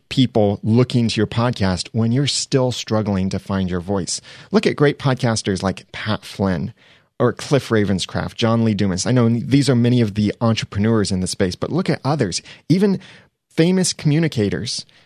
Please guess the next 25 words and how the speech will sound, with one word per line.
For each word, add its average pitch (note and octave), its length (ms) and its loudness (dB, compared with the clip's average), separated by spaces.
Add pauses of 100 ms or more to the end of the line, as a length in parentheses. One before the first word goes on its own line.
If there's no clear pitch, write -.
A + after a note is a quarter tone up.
(140)
like A#2+ 300 0
Michael B2+ 340 2
Hyatt A2 500 0 (240)
and G#2 220 2
Ray A#2 220 2
Edwards. G2+ 520 -2 (200)
Their D#3+ 200 2
first F#3+ 400 -4
episodes G3+ 680 0 (540)
are C#3 80 6
not D#3+ 180 2
nearly C#3+ 500 4
as A2 180 2
good G#2 340 2
as G2+ 240 2
their G#2 200 2
recent G2 520 -2
episodes. - 760 -6 (360)
You C3 140 2
need C#3+ 300 4
to E3 140 0
ensure A2 480 2
that - 140 -4
your A2+ 140 -2
podcast A2 680 -4